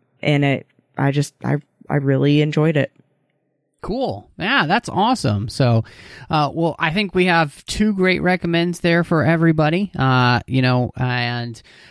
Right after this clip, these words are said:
Speaker 2: can't wait to get together next week because we have a really fun, uh, show that's gonna be coming up for, for people. Uh, I'll spill it here because, uh, if you haven't watched Lock and Key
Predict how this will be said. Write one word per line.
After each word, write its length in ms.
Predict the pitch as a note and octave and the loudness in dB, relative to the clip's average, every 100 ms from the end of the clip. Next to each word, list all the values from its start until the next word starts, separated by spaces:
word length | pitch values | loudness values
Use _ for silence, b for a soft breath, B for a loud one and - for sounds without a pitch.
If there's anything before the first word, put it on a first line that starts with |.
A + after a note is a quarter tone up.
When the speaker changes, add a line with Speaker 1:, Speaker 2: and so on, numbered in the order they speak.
| B - | B -2
Speaker 2:
can't 260 | F3+ F3 | 0 0
wait 300 | D#3+ F3+ - | 0 0 0
to 160 | - D#3+ | 0 0
get 300 | D3+ D#3 - | 2 -2 -2
together 480 | D#3 D#3 D#3 D3 - | 0 2 4 2 2
next 520 | C3 C#3+ G#3+ - - | 0 0 -2 -6 -6
week 320 | A#2+ A#2+ - | -4 -4 -4
because 360 | C3 C3+ B2+ B2+ | -4 -2 0 2
we 100 | C3 | 4
have 440 | C3 B2+ B2+ A#2+ | 2 2 0 0
a 180 | A2 A#2 | 0 2
really 340 | A#2+ C3+ C#3+ | 2 2 0
fun, 460 | B2+ A#2+ A2+ A2 A2 - C3 | 0 2 2 2 -2 -4 -4
uh, 380 | G#2+ G#2+ G#2 | 0 2 0
show 560 | A2 - A#2 G#2+ G#2+ G#2 | 0 2 4 4 2 0
that's 240 | A#2 G#2+ - | -2 -2 0
gonna 180 | A2 | -2
be 80 | G#2 | -2
coming 280 | - G#2 G#2 | -2 -2 0
up 160 | G#2+ - | -2 -4
for, 480 | G#2+ G#2 G2+ F#2 - | -2 -2 -2 -6 -6
for 160 | A2 | -6
people. 440 | - G#2+ - G2+ - | -4 -4 -2 -4 -4
Uh, 300 | A2 A2 G#2 G#2+ B B B | -6 -4 -6 -10 B B B
I'll 260 | E3+ F#3 - | -2 -2 -4
spill 320 | - A3 G#3 | -2 0 2
it 80 | C#3+ | 0
here 260 | F#3+ E3+ | 2 2
because, 480 | C#3+ - C#3+ B2 - | 2 2 0 0 -4
uh, 160 | C#3+ C3 B B B | -4 -4 B B B
if 80 | C3 | 0
you 100 | D3 | 4
haven't 320 | D3 D#3 - | 4 0 -4
watched 460 | D#3 D3+ C#3+ - C#3 | 0 0 0 -4 -2
Lock 340 | C3+ C#3+ D3 | 0 0 0
and 180 | C#3 B2+ | -2 -2
Key 460 | - F#3 C3+ C3+ | 0 2 2 0